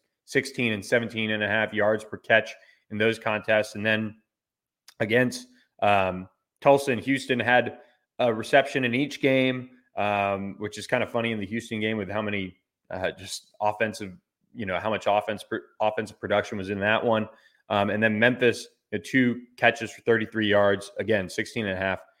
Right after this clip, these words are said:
yards per catch there. I, I think we're gonna see the light on, light come on this year. So he's a household name in a sense that a lot of people know where, know who he is.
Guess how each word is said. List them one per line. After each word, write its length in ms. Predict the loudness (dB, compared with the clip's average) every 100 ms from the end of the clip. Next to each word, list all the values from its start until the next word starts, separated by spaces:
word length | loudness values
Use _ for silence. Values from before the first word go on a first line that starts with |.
| _ _
yards 200 | 2 2
per 80 | 0
catch 300 | 0 0 2
there. 300 | 4 4 2 -6 -20 -20 -20 -20 _ _ _ _ _ _ _ _ _ _ _ -6
I, 100 | -6 -6
I 60 | -6
think 240 | 2 0 0 0
we're 120 | 4
gonna 140 | 4
see 140 | 4 2
the 60 |
light 200 | 4 4
on, 140 | 2 -2 0
light 200 | 2 2
come 140 | -2
on 120 | -2 -2
this 180 | -6
year. 140 | -6 -6
So 460 | 2 4 4 -2 -10 _ _
he's 640 | -4 2 2 2 -6 -12 _ _ -6
a 40 |
household 560 | 4 6 6 6 4 6
name 300 | 4 4 2
in 60 |
a 40 | -2
sense 340 | 0 0 2
that 100 | 0
a 40 | 2
lot 180 | 2
of 60 | 2
people 220 | -2 -4
know 360 | 0 6 8 8
where, 540 | 6 4 4 2 -2 -8 _ _ _ _ -20 -12
know 240 | 2 4 4
who 160 | 2
he 160 | 2 6
is. 380 | 6 4 -4